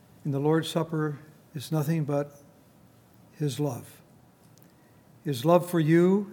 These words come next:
has been poured out on the cross. That's how much he loves you. Let's bow our heads for prayer. Our Heavenly Father, we thank you for this symbol,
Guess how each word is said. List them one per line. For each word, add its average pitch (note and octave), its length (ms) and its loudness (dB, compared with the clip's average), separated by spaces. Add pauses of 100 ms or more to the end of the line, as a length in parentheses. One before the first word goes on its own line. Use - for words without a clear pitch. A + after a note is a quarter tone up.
has C3+ 120 -4
been C#3 200 -6
poured F#3 420 0
out C#3 340 -2 (200)
on C3 80 -6
the C3 60 -8
cross. - 560 -10 (920)
That's E3 220 0
how E3 120 0
much D3 240 -2
he D#3 80 -6
loves B2+ 300 -10
you. - 1160 -20 (400)
Let's D3+ 140 -10
bow D#3+ 140 -2
our D#3 180 4
heads D3 220 0
for D3+ 140 -6
prayer. A2 400 -14 (960)
Our D3+ 140 2
Heavenly D#3+ 320 2
Father, E3+ 360 4
we E3 140 0
thank F3+ 380 0
you B2+ 300 -2 (580)
for D#3 120 -2
this D#3+ 220 0
symbol, D3 640 2